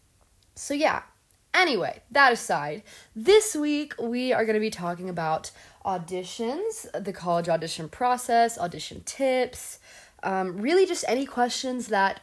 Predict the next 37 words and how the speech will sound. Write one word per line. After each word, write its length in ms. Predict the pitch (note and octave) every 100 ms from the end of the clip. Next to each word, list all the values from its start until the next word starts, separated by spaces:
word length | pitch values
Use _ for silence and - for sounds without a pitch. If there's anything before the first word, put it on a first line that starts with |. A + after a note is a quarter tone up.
| G#3
a 40 |
lot 320 | G3+ F#3+ G3
of 220 | G3+ G3
people 360 | - G#3 G#3 C4+
had. 420 | G#3+ E3+ F3 B3+ - - - -
I 120 | G#3+
got 220 | A3 A3
so 180 | - G#3+
many 180 | A3+ A3
good 300 | G3+ G3+ F#3+
questions, 560 | F#3+ F#3 - F#3+ F#3+
and 80 | F3+
I 40 | F3+
knew 160 | G3
a 60 | F#3+
lot 180 | F3+ F3+
of 60 |
people, 220 | F#3+ F3+
like, 120 | E3+ E3+
wanted 200 | F3 E3+
to 80 |
hear 160 | F3 F3
me 100 | D#3+
talk 320 | - F3+ F3
about 320 | F3 D#3 - - - - -
auditions. 760 | F3+ E3+ D#3+ E3+ D#3 E3 E3 -
Um, 400 | F#3+ F#3 F3+ F3+ - _ D4
and 340 | D4 C#4+ C4+
it's 160 | A3+ C#4
also 260 | C4 C4+
something 360 | B3 C#4 C4 A#3+ A#3
I 160 | B3
feel 200 | A#3+ C#4
comfortable 440 | C4+ F4+ - G3 F3+
talking 340 | E3 D#3+ E3+
about 400 | D#3+ D#3 A#3 - - - - - A#3+
because, 680 | G3+ G#3+ G#3+ G#3 G#3 G3+